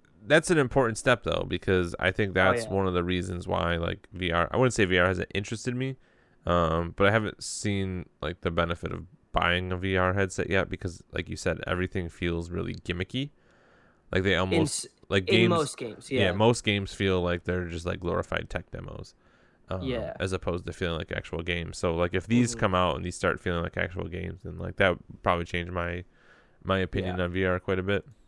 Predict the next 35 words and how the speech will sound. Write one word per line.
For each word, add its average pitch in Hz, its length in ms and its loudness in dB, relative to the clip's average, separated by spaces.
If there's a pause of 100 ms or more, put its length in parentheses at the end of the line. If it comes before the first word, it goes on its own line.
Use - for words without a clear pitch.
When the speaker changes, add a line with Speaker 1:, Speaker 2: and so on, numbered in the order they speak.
(420)
Speaker 2:
Well, 165 160 -2
I 165 80 0
think 170 280 -8 (120)
that's 135 380 -10
absolutely 123 480 -8
what 113 140 -8
Half-Life 117 440 -8
Alyx 117 340 -6
would 123 140 -12
do 127 300 -6
because 120 400 -10
it's 131 220 -10
the 135 80 -10
first 127 420 -4 (540)
triple 127 340 -4
A 117 360 -2
studio 120 440 -4
game 110 460 -6 (300)
that 135 120 0
was 123 160 -6
developed 120 640 -4 (560)
not, 151 320 0 (100)
not, 143 340 -2
not 143 300 -2
only 139 440 -2
for 127 340 -2
V 123 240 -4
R, 127 180 2
but 117 300 -4 (120)
only 135 380 0
for 113 200 -4
V 110 200 -8
R. - 240 -10 (160)
Speaker 1:
Mm. 113 140 -8
Speaker 2:
Like, 120 360 -2